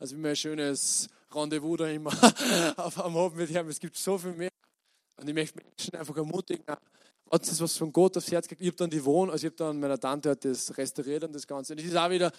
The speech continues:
nicht, weil ich so super bin, sondern weil diese Liebe Gottes mich dazu drängt. Die Liebe Christi drängt,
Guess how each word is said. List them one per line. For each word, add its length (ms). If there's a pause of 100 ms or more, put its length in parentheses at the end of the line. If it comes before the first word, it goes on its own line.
(180)
nicht, 220
weil 120
ich 80
so 100
super 260
bin, 160
sondern 220
weil 100
diese 160
Liebe 280
Gottes 340
mich 160
dazu 240
drängt. 300
Die 40
Liebe 240
Christi 480 (460)
drängt, 420